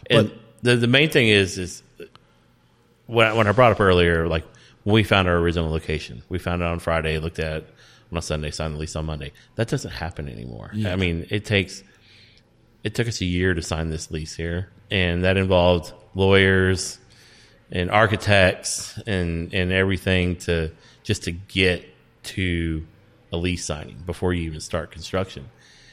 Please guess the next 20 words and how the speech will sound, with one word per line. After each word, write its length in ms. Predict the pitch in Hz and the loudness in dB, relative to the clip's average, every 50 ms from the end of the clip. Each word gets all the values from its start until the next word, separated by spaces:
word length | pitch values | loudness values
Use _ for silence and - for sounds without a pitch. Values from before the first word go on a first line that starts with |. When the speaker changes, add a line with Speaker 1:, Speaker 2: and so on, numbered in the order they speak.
| _ _ - | _ _ -6
Speaker 1:
And 160 | 113 107 98 | -4 -4 -4
how 160 | 90 - 127 | -4 -4 -2
many 160 | 139 143 117 | -2 -2 -2
people 260 | 101 - 107 104 101 87 | -4 -4 -6 -6 -8 -10
have 440 | - - - 87 87 92 92 87 | -6 -2 -2 0 0 0 0 -2
that, 260 | 87 82 76 67 - - _ _ | -4 -6 -6 -8 -12 -16 _ _
you 120 | - 95 | -8 -6
know, 240 | 90 87 85 87 87 87 - | -4 -2 -2 -2 -4 -6 -6
that, 200 | - 87 85 - _ _ _ _ _ _ _ _ _ _ _ _ _ _ _ _ - | -6 -6 -6 -6 _ _ _ _ _ _ _ _ _ _ _ _ _ _ _ _ 0
that 300 | 104 90 85 78 - - - - - - _ _ _ _ _ _ _ _ _ _ _ _ _ _ _ _ _ _ _ | 0 0 0 0 -4 -14 -20 -20 -20 -20 _ _ _ _ _ _ _ _ _ _ _ _ _ _ _ _ _ _ _
capital 480 | - - - 92 101 107 - - - - - - _ _ _ _ _ _ _ _ _ _ - | -10 -6 -4 -2 -2 -2 -4 -6 -8 -8 -12 -20 _ _ _ _ _ _ _ _ _ _ -10
to 140 | - - 98 | -6 -6 -4
go 200 | 82 87 87 87 | 0 0 0 0
through 180 | - - 92 | 0 -2 -4
that 240 | 85 82 73 - - | -4 -4 -6 -8 -12
process, 680 | - - - 82 80 85 101 107 - - - - - - | -12 -6 -4 -4 -2 -2 -4 -6 -8 -12 -16 -14 -8 -2
let 140 | 95 92 87 | -2 0 0
alone 300 | 87 85 90 87 85 82 | 0 0 -2 -2 -4 -4
pay 400 | - - - 95 90 92 92 95 | -6 -6 -4 -2 -2 -2 -2 -4
the 320 | 87 87 82 78 80 80 | -4 -4 -6 -6 -8 -10